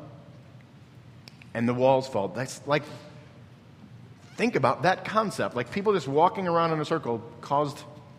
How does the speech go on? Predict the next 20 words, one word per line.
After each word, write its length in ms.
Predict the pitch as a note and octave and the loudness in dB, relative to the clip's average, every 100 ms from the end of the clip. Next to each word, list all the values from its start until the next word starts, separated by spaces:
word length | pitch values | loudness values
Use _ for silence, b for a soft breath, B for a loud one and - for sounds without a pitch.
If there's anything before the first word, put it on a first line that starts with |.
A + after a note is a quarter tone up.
| - - - | -20 -14 -6
no, 220 | A2 A2+ | -2 -2
that's 180 | B2+ A#2 | -4 -4
not 120 | F#2+ | -4
what 120 | G2+ | -4
happened. 320 | G#2 D3 D#3 - B B | -4 -4 -4 -6 B B
God 360 | D3 E3 D#3+ - | 2 4 2 -2
caused 540 | A#2 G#2 A2+ B2 - - - - - - - - - - - | 0 2 2 0 -10 -16 -20 -20 -20 -20 -20 -20 -20 -14 -8
the 80 | |
walls 360 | C#3+ D#3 D#3+ D3 | -2 2 2 0
to 80 | G#2+ | -6
fall 200 | G2 E2+ | -6 -6
down. 260 | F2 D2+ D2 - - - - - - - - - - - - - - | -6 -8 -12 -18 -20 -20 -20 -20 -20 -20 -20 -20 -20 -20 -20 -16 -6
There's 160 | C#3+ | -2
one 220 | D3+ G3+ E3 | 4 4 6
really 200 | E3 C#3 | 4 4
important 400 | B2+ D3+ B2 G#2+ | 2 2 2 0
one 220 | G#2 G2+ - - - - - - - - - - - - - - - | -2 -6 -14 -18 -20 -20 -20 -20 -20 -20 -20 -20 -20 -20 -20 -20 -14
that 140 | A#2+ | -8
you're 80 | A#2+ | -4
missing. 340 | A2 G#2+ G#2 | -4 -4 -8